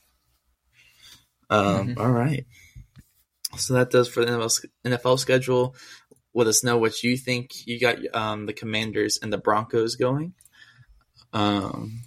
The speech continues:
Speaker 1: yeah. All right. So our N B A, or our draft for today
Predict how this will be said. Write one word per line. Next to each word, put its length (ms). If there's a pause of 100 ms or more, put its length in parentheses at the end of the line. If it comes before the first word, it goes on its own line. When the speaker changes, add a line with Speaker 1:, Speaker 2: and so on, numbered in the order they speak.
(420)
Speaker 1:
yeah. 220 (360)
All 140
right. 320
So 560
our 240
N 140
B 200
A, 540
or 240 (200)
our 100
draft 680
for 180
today 440